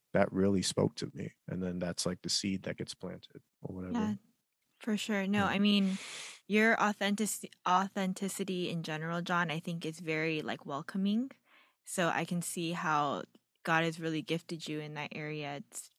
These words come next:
Speaker 2: if just living this, I mean, if I have to call it something, like, a missional life, you know?
Speaker 1: Yeah.
Speaker 2: Um,
Speaker 1: Yeah.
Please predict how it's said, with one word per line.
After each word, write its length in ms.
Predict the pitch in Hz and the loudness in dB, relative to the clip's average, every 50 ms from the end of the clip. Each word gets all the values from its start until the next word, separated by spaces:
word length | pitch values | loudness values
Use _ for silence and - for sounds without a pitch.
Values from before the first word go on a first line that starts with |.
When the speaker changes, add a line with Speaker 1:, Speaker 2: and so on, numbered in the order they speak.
| - - | -12 -4
Speaker 2:
if 200 | - 170 160 - | -4 -4 -2 2
just 260 | - 180 175 - - - | 0 0 0 0 -4 -2
living 380 | 175 185 185 170 190 185 180 165 | 2 2 4 4 4 0 2 2
this, 420 | 165 165 160 - - - - - _ _ _ _ _ _ _ _ _ _ _ - _ _ _ _ _ _ _ _ - - | 0 0 0 -2 -4 -8 -10 -16 _ _ _ _ _ _ _ _ _ _ _ -20 _ _ _ _ _ _ _ _ 0 4
I 100 | 185 180 | 6 6
mean, 360 | 180 180 175 180 175 175 - | 6 6 6 4 4 4 4
if 180 | - 180 - | 2 2 2
I 40 | 180 | 2
have 180 | 170 170 180 175 | 2 2 2 0
to 100 | - 175 | 0 -4
call 300 | - - - 160 156 180 | -4 -2 0 2 4 4
it 140 | 196 - - | 4 2 0
something, 480 | - 180 156 165 165 170 156 151 156 160 | 0 -2 -2 -2 -2 -4 -4 -4 -4 -4
like, 260 | 147 147 - - - - | -6 -6 -8 -10 -14 -8
a 100 | - 156 151 | -6 -4 -4
missional 680 | 156 156 151 147 151 151 156 - - - 156 151 147 147 | -4 -4 -4 -4 -4 -4 -2 -2 -4 -4 -6 -8 -8 -8
life, 640 | 143 135 139 196 185 - - - - - - - _ _ _ _ - | -6 -4 -2 -2 -2 -4 -6 -10 -16 -18 -20 -20 _ _ _ _ -2
you 120 | 165 165 | -2 -2
know? 320 | 151 147 143 147 175 202 | -2 -2 -4 -4 -4 -2
Speaker 1:
Yeah. 340 | 190 95 - - - - 90 - - - _ - | 0 2 2 2 0 -2 -4 -6 -10 -14 _ -6
Speaker 2:
Um, 400 | 170 160 160 156 147 143 - - | -4 -4 -4 -4 -6 -6 -4 -2
Speaker 1:
Yeah. 240 | - 101 92 92 | 0 0 0 0